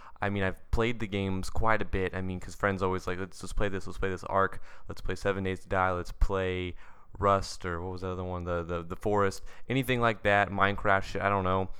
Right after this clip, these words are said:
They're not that enjoyable to me. They start you out in this world, and it's just a bunch of building blocks for you and your friends to create your own narrative, but they all start out the same, you know? You,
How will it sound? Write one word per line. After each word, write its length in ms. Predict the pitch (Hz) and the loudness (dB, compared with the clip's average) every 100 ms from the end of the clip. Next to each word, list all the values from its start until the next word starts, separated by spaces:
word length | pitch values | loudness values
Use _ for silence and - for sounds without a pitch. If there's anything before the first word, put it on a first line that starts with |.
| - - | -10 -4
They're 160 | 107 | 0
not 460 | 110 110 117 117 98 | 0 2 4 4 2
that 160 | 101 92 | 0 0
enjoyable 500 | 95 98 98 90 87 | -2 0 0 0 -4
to 80 | |
me. 280 | 87 85 82 - - - | -4 -4 -6 -8 -14 -6
They 140 | 101 | -2
start 320 | 95 - 110 107 | -2 2 2 4
you 100 | 107 | 2
out 100 | 98 | 0
in 40 | |
this 140 | 98 | -2
world, 260 | 90 95 90 | -2 -2 -2
and 120 | 90 | -4
it's 100 | 90 | -4
just 160 | 101 92 | -6 -2
a 40 | |
bunch 220 | 92 95 | -2 -2
of 80 | 95 | 0
building 320 | 95 92 90 | 0 0 -2
blocks 320 | 87 90 90 - | 0 0 0 -4
for 140 | - | -6
you 120 | 90 | -4
and 80 | 90 | -2
your 100 | 87 | -2
friends 280 | - 95 92 | -2 -2 -2
to 80 | 95 | -4
create 220 | - 92 | -2 0
your 100 | 92 | 0
own 80 | 92 | 0
narrative, 300 | 110 107 95 | 0 0 -4
but 100 | - | 0
they 60 | |
all 160 | 107 107 | 0 0
start 200 | - 107 | 0 0
out 80 | 107 | 0
the 60 | |
same, 340 | 104 117 117 110 | -4 -2 0 0
you 80 | |
know? 180 | 104 110 | -2 -4
You, 200 | 104 95 | -4 -4